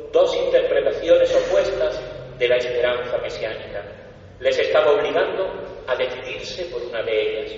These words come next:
Por un lado estaba Jesús, que actuaba solo con el poder de la verdad y el amor, y por otro estaba Barrabás,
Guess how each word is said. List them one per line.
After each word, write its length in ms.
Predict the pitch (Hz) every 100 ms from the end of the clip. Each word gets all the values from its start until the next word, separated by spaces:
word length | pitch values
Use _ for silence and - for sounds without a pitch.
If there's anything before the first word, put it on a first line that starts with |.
| - - - - - - - -
Por 120 | 156
un 120 | 165
lado 640 | 170 165 170 - - - 139
estaba 380 | - 175 175 160
Jesús, 440 | - - 208 - - - - - - - - - - -
que 400 | 151 143 143 143
actuaba 500 | - 143 151 180 175
solo 360 | 175 185 175 160
con 140 | 135
el 180 | - -
poder 360 | - 156 -
de 80 | 147
la 80 | 139
verdad 560 | 131 131 139 - - - - - -
y 80 | 127
el 100 | 120
amor, 260 | 107 101 - - - - - - - -
y 80 | 131
por 180 | 131 147
otro 240 | - -
estaba 460 | - - 151 147 135
Barrabás, 600 | 131 123 127 - -